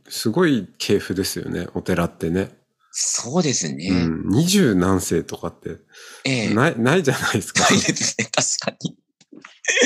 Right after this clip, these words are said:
Speaker 2: 他の業種とかではまず聞かないですよね。
Speaker 1: うん。で、それがね、ちゃんとたどれるようになってるっていうのもね、
Speaker 2: そうですね、
Speaker 1: すごいですね。
Speaker 2: そうですね。
Speaker 1: うん。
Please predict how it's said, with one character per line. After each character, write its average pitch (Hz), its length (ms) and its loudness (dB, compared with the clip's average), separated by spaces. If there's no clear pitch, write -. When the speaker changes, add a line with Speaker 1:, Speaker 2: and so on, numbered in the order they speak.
Speaker 2:
他 165 260 0
の 180 280 0
業 175 260 2
種 185 160 2
と 196 100 -2
か 185 120 2
で 147 100 0
は 110 140 2
ま 123 140 -6
ず 104 320 -4
聞 - 120 -2
か 175 120 2
な 214 140 4
い 220 80 2
で 135 120 2
す 85 120 -6
よ 78 180 -4
ね。 90 320 -4
Speaker 1:
う 98 60 -2
ん。 92 580 -2
で、 104 60 -10
そ - 160 -6
れ 123 120 0
が 127 160 0
ね、 120 300 -2
ち - 80 -12
ゃ 107 80 -2
ん 107 60 -6
と 107 120 -4
た - 200 -4
ど 113 140 4
れ 131 120 6
る 127 200 0
よ 131 220 4
う 98 40 2
に 80 120 -2
な 87 120 -4
っ - 20 -10
て - 180 -8
る - 80 -12
っ - 20 -20
て - 200 -18
い - 40 -12
う - 40 -14
の - 60 -14
も - 40 -20
ね、 - 80 -16
Speaker 2:
そ - 180 -4
う 101 40 0
で 98 80 2
す 92 60 0
ね、 78 120 -6
Speaker 1:
す - 120 -8
ご 95 40 -2
い - 20 -4
で 82 120 -2
す - 20 -8
ね。 82 80 -8
Speaker 2:
そ - 0 -
う 82 40 -8
で - 40 -10
す - 40 -12
ね。 78 240 -14
Speaker 1:
う 90 140 0
ん。 80 260 -2